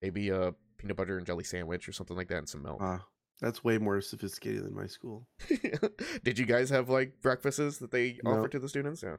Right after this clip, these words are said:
Speaker 2: Nope.
Speaker 1: Uh,
Speaker 2: Yeah,
Speaker 1: I,
Speaker 2: it was,
Speaker 1: I
Speaker 2: we were just sitting outside until we can go to our lockers and then go to our class.
Speaker 1: Mm-hmm.
Speaker 2: And by the time we get to our classroom, everyone's just like, <laughs> just, like, freezing still. <laughs>
Speaker 1: Well, okay, I'm sorry. So they didn't,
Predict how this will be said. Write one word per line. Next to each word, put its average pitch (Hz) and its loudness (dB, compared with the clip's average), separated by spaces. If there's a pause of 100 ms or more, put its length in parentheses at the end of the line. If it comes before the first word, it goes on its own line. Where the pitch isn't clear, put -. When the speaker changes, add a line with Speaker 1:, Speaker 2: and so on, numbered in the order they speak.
(200)
Speaker 2:
Nope. 110 -2 (600)
Speaker 1:
Uh, 123 4
Speaker 2:
Yeah, - 8
Speaker 1:
I, - 8
Speaker 2:
it 107 6
was, 110 4
Speaker 1:
I - -6 (140)
Speaker 2:
we 131 8
were 131 10
just 127 2
sitting 139 6
outside 127 10
until 117 6
we 113 4
can 117 2
go 120 6
to 117 6
our 110 8
lockers 117 6
and 107 2
then 101 0
go 104 2
to 104 2
our 107 0
class. - -4 (400)
Speaker 1:
Mm-hmm. 107 -8 (320)
Speaker 2:
And 113 2
by 123 12
the 127 10
time 139 12
we 131 8
get 131 6
to 131 8
our 113 10
classroom, 113 8
everyone's 120 8
just 120 2
like, 110 6
<laughs> - 0
just, 160 8
like, 170 12
freezing 139 8
still. 214 12
<laughs> 294 10
Speaker 1:
Well, 320 4 (180)
okay, 196 8
I'm 175 6
sorry. 127 4
So 190 6
they 202 6
didn't, 233 2